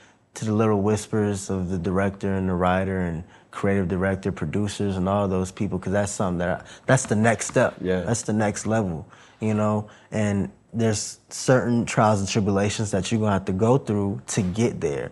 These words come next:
Speaker 2: Mm.
Speaker 1: you know, and experience that. And why not experience it while I'm on set, you know?
Speaker 2: Yeah.
Speaker 1: So it's, I don't see too much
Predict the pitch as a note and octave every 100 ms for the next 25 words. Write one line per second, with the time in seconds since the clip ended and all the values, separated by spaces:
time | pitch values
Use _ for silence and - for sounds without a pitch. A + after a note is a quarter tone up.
0 | - F#2+ F#2+ D#2 A2 G#2 G2 G#2 F#2+ -
1 | - A#2 A2+ G2+ - F2+ D2+ F2 G2 G#2
2 | G#2 F#2+ - - G#2 G#2 G2 - F#2+ -
3 | - G2+ G2 G2 G2 G2 F#2+ - B2 A#2+
4 | - - - _ G#2+ G2+ G2+ D#2+ A2+ D3
5 | - - - C3+ D3+ - D3+ - D3 C3
6 | A#2+ G2+ -